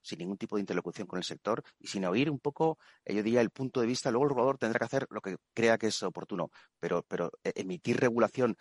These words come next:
sin ni siquiera, vamos a decir, escuchar al administrado, me parece que no es el camino correcto, eh, en cuanto a, a, a dar seguridad jurídica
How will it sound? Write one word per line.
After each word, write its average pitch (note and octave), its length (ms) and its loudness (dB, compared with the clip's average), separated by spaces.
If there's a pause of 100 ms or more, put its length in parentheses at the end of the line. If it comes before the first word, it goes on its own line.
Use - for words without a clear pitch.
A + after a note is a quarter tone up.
sin F2+ 200 -6
ni F2+ 80 -4
siquiera, A2 520 2
vamos G#2 240 0
a A2 40 2
decir, G#2+ 360 0 (160)
escuchar - 400 -4
al G2+ 60 6
administrado, F#2+ 580 0 (240)
me E2+ 80 -6
parece - 280 -2
que F#2+ 100 -2
no F2+ 180 -2
es F#2 260 -4 (240)
el E2+ 80 -8
camino F#2+ 320 -4
correcto, G2+ 540 -4 (300)
eh, E2+ 420 0
en F#2+ 160 -6
cuanto E2+ 260 -4
a, D#2 160 0
a, D#2 400 -4
a E2 40 -2
dar F#2+ 160 0
seguridad F2 360 0
jurídica F#2+ 540 -2